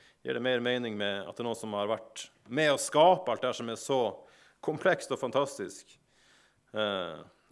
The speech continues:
er vi bare dyr, eller er vi noe mer enn dyr, sant? Og, og aktualisere hva også en del andre mennesker tenker. Jeg tror det er viktig at man kan være med å aktualisere,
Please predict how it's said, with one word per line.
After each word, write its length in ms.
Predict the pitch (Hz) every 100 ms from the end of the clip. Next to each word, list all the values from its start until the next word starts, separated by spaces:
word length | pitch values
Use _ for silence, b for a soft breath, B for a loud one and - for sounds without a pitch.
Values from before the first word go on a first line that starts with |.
| 143
er 140 | 190
vi 80 | 165
bare 160 | 160 135
dyr, 380 | 147 180 151
eller 180 | 113 135
er 80 | 165
vi 60 | 170
noe 100 | 151
mer 160 | 165 131
enn 80 | 120
dyr, 180 | 127
sant? 240 | - 101 117
Og, 240 | 117 113 127
og 140 | 131 143
aktualisere 640 | - 139 - 175 160 117
hva 160 | 120 113 - -
også 300 | 143 - 131
en 100 | 120
del 160 | 127 135
andre 160 | 165 123
mennesker 340 | 131 117 107
tenker. 400 | - 147 156 87
Jeg 720 | - _ _ _ - _ _
tror 160 | - 143
det 60 | 160
er 60 |
viktig 160 | 165 135
at 100 | 120
man 80 | 113
kan 80 | 120
være 160 | 123
med 160 | 123 120
å 40 | 135
aktualisere, 800 | - 131 120 - 180 123 95